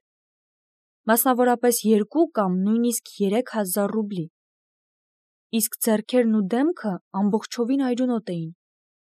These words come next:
և ինքն էլ խելագարված էր թվում։ Երբ հարցրի, որտեղից է վերցրել այդքան փողը, նա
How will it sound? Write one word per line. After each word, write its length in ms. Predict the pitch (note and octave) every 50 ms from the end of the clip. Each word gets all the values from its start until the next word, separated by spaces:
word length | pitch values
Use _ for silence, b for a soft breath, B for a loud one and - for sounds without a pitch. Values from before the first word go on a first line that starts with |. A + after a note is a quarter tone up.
| _ _ _ _ _
և 200 | G3+ A#3+ B3 B3+ D4
ինքն 180 | D4 - D4 A#3+
էլ 60 | G#3+ -
խելագարված 680 | - A#3 A#3+ A#3+ A#3 A3 B3 A#3+ A#3+ A3 A#3 A#3 - F3
էր 100 | D#3+ - - -
թվում։ 240 | F3+ F3 E3 E3 E3+ _ _ _ _ _ _ _ _ _ _ _ _ _ _ _ _ _ _ _ _ -
Երբ 240 | A3 A3 A3 - A#3+
հարցրի, 380 | A#3+ A#3 A#3 - - - B3+ B3 A#3 A#3 _ _ _ _ _ _ - -
որտեղից 440 | G#3 G3+ - A#3 A#3+ C#4 C4 -
է 80 | A#3+ G3 G3
վերցրել 420 | G#3 F#3+ F3+ - - A#3 G#3 F#3+ E3
այդքան 380 | E3+ - - - G3+ G3 F#3+ -
փողը, 260 | F#3+ F3 D#3+ D#3+ D#3 _ _ _ _ _ _ _ _ _ _ _ _ _ _ -
նա 180 | A3 B3 B3+